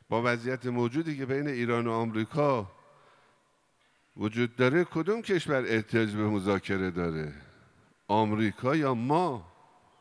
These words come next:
قطعاً اونها به این مذاکره بیشتر از ما احتیاج دارن. به مذاکره احتیاج دارن تا خودشون رو از این مخمسه‌ای که درست کردن نجات بدن.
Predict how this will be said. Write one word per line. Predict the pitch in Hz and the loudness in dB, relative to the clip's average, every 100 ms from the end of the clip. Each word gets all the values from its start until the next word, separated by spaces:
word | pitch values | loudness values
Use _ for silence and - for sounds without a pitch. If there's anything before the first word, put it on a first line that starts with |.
| _ _ _ _ _ _ _ _ _ _ _ _ _ _ _ _ 107 | _ _ _ _ _ _ _ _ _ _ _ _ _ _ _ _ 0
قطعاً | 120 117 - 156 175 - | 0 0 -4 -4 -4 -2
اونها | 139 127 170 | -2 0 0
به | 190 | 0
این | 151 147 | 0 0
مذاکره | 135 123 123 135 151 | -2 0 -2 -2 -4
بیشتر | 160 147 - 190 | -4 -6 -4 0
از | 147 123 | 0 -2
ما | 110 | -4
احتیاج | 95 95 87 80 | -4 -6 -8 -8
دارن. | 76 71 - _ _ _ _ _ _ _ _ _ _ _ _ _ _ _ _ _ _ _ _ _ _ _ _ _ _ _ | -12 -14 -18 _ _ _ _ _ _ _ _ _ _ _ _ _ _ _ _ _ _ _ _ _ _ _ _ _ _ _
به | 95 101 | -6 -2
مذاکره | 110 117 117 127 143 | 0 0 0 -2 -2
احتیاج | 151 139 139 160 | -2 -2 -2 -2
دارن | 151 160 156 | -2 -2 -2
تا | 147 | -4
خودشون | 135 165 170 156 160 | -2 -2 -2 -2 0
رو | 147 | 0
از | 131 143 | 0 0
این | 151 | -2
مخمسه‌ای | 135 - 131 127 - 175 | -2 -2 -4 -2 -2 -2
که | 165 147 | -2 0
درست | 131 127 120 | 2 2 0
کردن | - 120 117 143 135 | 0 0 0 0 0
نجات | 117 139 147 - 95 | 2 4 2 0 -8
بدن. | 82 78 | -8 -10